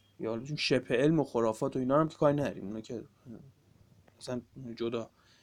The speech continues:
میگه خودشون هیچ مرزی بین این قائل نشدن. چرا؟ چون می‌گن که، اه، مثلاً تجربه ملاک ماست،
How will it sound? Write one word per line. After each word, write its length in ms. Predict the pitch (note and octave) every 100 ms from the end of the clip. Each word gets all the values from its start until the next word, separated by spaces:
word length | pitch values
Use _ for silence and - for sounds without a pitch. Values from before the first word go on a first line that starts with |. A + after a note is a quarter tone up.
| _ -
میگه 120 | A3+
خودشون 680 | - D#4+ D#4 G3 - D3+
هیچ 220 | C#3+ C3+ -
مرزی 600 | C3 C3+ C3+ B2+ B2 C3
بین 220 | B2+ B2
این 180 | A#2+ A#2
قائل 300 | A#2 A#2 A#2
نشدن. 460 | A2+ A2+ A2 G2 G2
چرا؟ 600 | - G#3 F#3+ C3+ B2+ C#3+ - - _ _ _ _ -
چون 300 | A3 C4 A#3
می‌گن 380 | G3 A3 A#3+
که، 420 | A#3+ A#3 A#3 A#3 A3 _ G3+ F3
اه، 240 | C#3 A#2+ A#1+ C2 - _ _ _ _ _ _ D3+ D#3+ F#3 _ _
مثلاً 200 | C#3 E3+ F3+
تجربه 680 | - D#3 D3+ D3+ D#3+ G3
ملاک 420 | G3+ D#3+ D#3 E3
ماست، 480 | C3 G#2 - - -